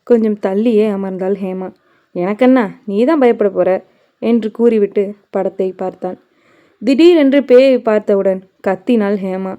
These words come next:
"இதுக்கு தான் பக்கத்துல உட்காருன்னு சொன்னேன்" என்றான் அவன். ஹேமாவும்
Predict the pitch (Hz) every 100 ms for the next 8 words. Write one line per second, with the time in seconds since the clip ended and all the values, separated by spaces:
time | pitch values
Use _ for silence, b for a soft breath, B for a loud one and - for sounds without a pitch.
0 | _ _ _ _ _ 208 214 208 247 247
1 | - _ 208 269 262 226 208 190 196 208
2 | 190 185 196 _ _ _ _ 202 190 180
3 | 185 185 185 196 b b b b b -
4 | 285 339 330 262 233